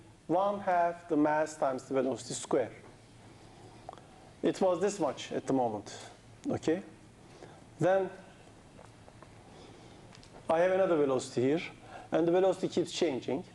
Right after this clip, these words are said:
and I add all the changes in the velocity. It's like doing the integral of D X, add up all the little steps in x. What is that? It is the final value of x minus the initial value of x. So that integral is easy.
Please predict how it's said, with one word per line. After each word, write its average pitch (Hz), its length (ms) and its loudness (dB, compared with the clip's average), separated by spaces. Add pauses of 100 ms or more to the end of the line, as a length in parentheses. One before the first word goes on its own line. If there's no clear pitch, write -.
(340)
and 160 100 4
I 190 120 4
add 220 180 4
all 247 180 4
the 208 60 -4
changes 175 360 0
in 160 80 2
the 156 80 2
velocity. 127 460 -2 (1400)
It's 175 180 0
like 220 260 2
doing 240 220 2
the 240 140 4
integral 214 500 2
of 214 60 -8
D 226 160 4
X, - 460 -2
add 190 180 2
up 208 180 0
all 220 180 4
the 202 80 -2
little 196 220 2
steps - 340 -2
in 165 120 0
x. 233 340 -2 (340)
What 208 200 0
is 196 160 0
that? 196 340 0 (300)
It 160 120 -2
is 185 160 2
the 175 120 2
final 240 500 2
value 160 320 2
of 143 160 -6
x 220 240 -2
minus 170 260 -2
the 208 120 -8
initial 180 240 -6
value 117 180 -6
of - 220 -18
x. - 160 -20 (880)
So 180 160 0
that 233 200 2
integral 196 400 2
is 220 220 2
easy. 180 500 0